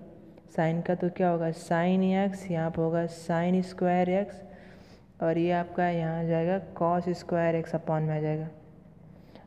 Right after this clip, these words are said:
अब guys, ये अलग-अलग पार्टों हम लोग क्या करेंगे, split करेंगे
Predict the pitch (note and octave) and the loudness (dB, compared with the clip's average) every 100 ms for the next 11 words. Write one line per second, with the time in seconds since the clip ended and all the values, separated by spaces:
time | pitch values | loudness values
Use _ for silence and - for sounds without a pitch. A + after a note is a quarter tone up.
0 | E3+ E3+ F3 F3 F#3 E3+ F3+ G3 G3 G3 | -4 0 0 2 2 6 6 6 4 4
1 | F#3 G3 G3 G3 G3+ G3+ G3+ G3+ A3 G#3+ | 2 4 2 4 2 4 2 4 2 4
2 | F#3 - G#3 G#3 - - G3+ | 4 4 0 4 4 4 -2